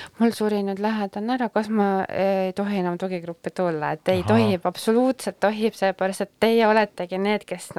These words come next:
Speaker 1: nõustavad ja, ja ega siis selles mõttes see nõustamine enda jaoks ei lõppe ka sellega ära, kui mu lähedane ära suri, et see
Speaker 2: Muidugi.
Speaker 1: leinatöö, see leinatöö hakkab juba tegelikult sellest aast-,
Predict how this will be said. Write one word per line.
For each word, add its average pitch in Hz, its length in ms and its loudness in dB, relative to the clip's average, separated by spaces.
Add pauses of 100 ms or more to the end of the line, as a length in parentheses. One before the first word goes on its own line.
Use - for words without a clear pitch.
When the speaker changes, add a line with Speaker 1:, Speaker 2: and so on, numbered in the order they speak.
Speaker 1:
nõustavad 208 640 -2
ja, 180 160 -2 (300)
ja 185 160 6
ega 190 200 2
siis 185 200 -4
selles 214 380 4
mõttes 170 260 -4
see 175 240 -4
nõustamine 170 920 0
enda 185 240 0
jaoks 160 300 -2
ei 175 40 -4
lõppe 180 340 -2
ka 170 120 -8
sellega 175 360 0
ära, 196 200 4
kui 156 140 -10
mu 151 120 -6
lähedane 165 480 -6
ära 185 240 -2
suri, 160 260 -6
et - 140 -8
see - 200 -10
Speaker 2:
Muidugi. 190 220 0
Speaker 1:
leinatöö, 202 960 4 (400)
see 214 140 2
leinatöö 208 520 4
hakkab 185 240 0
juba 185 180 -8
tegelikult 180 260 -2
sellest 190 320 -2
aast-, - 220 0